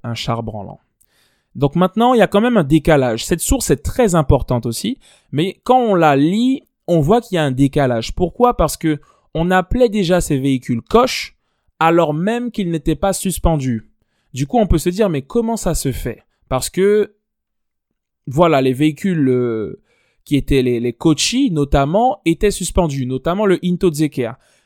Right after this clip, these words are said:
Mais en fait, je me suis, j'ai réalisé que c'était pas un problème. Pourquoi ? Parce que, encore une fois, comme on nous l'explique et comme une source nous le rappelle, lors de l'extension de leur utilisation vers l'Autriche, l'Italie, puis toute l'Europe,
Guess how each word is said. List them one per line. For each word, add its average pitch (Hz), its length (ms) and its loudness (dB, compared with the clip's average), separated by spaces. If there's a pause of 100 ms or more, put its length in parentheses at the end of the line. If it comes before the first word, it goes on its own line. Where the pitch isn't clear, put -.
Mais 170 100 0
en 185 80 2
fait, 285 200 -2
je 175 100 -6
me 185 80 -2
suis, 156 160 -10
j'ai 151 100 0
réalisé 180 440 -4
que 208 100 -6
c'était 156 280 -6
pas 226 160 -4
un 196 100 -2
problème. 135 600 -6
Pourquoi ? 247 460 0
Parce 156 220 0
que, 233 260 -6 (380)
encore 180 280 0
une 190 100 0
fois, 196 280 2
comme 220 220 0
on 208 100 2
nous 170 100 0
l'explique 147 600 0
et 147 60 -2
comme 170 220 0
une 165 100 0
source - 340 -4
nous 131 80 -2
le 120 100 0
rappelle, 135 540 2 (260)
lors 190 280 2
de 180 100 0
l'extension 165 560 -2
de 143 80 -2
leur 127 180 -4
utilisation 131 640 -8
vers 117 180 -6
l'Autriche, 131 520 -4
l'Italie, 127 420 -4
puis 120 300 -12
toute 135 220 -8
l'Europe, 147 400 -6